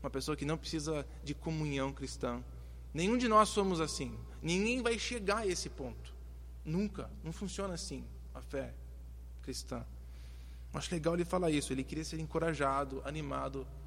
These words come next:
pela própria fé dessas pessoas.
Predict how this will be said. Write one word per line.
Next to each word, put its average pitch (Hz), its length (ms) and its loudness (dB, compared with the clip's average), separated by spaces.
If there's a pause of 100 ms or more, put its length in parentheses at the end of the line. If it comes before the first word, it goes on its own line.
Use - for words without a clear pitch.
(140)
pela 147 200 0
própria 143 340 0
fé 135 420 0 (1500)
dessas 131 260 -4
pessoas. 120 720 -4